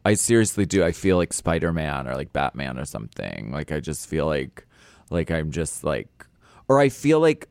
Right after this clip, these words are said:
um, in The Walking Dead where they cover themselves in the guts of zombies and then they can just, like, walk among the zombies and no-, they don't notice.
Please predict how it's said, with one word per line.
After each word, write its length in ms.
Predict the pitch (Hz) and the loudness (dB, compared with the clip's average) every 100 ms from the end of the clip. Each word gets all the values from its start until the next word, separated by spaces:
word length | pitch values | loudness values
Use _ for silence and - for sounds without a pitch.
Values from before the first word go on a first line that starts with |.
| - | 0
um, 280 | 117 110 104 | 2 4 2
in 140 | 113 | 0
The 80 | 110 | 2
Walking 420 | 95 92 - 107 | 4 2 2 -2
Dead 220 | 95 90 95 | 0 0 2
where 140 | 92 | 0
they 120 | 78 | 0
cover 380 | 78 - 90 87 | -4 -4 -4 -2
themselves 500 | 87 87 92 85 - | -2 -2 -2 -2 -2
in 120 | 85 | -6
the 60 | 80 | -6
guts 400 | 76 82 - - | -4 -4 -4 -6
of 120 | 90 | -6
zombies 600 | 76 76 78 85 98 110 | -4 -4 -2 0 0 0
and 120 | 92 85 | 0 -2
then 120 | 85 | 0
they 120 | 85 | -2
can 140 | 80 85 | -2 -4
just, 220 | 80 - | -4 -4
like, 220 | 82 - | -6 -4
walk 300 | 73 78 - | -4 -4 -4
among 320 | 87 85 80 | -4 -2 -4
the 60 | 85 | -4
zombies 500 | - 64 82 95 85 | -4 -4 0 0 0
and 180 | 85 80 | 0 -2
no-, 100 | 78 - | -4 -4
they 200 | 82 80 | -2 -2
don't 180 | 87 | -2
notice. 720 | - 73 73 107 160 - - | -2 -2 2 2 0 -6 -14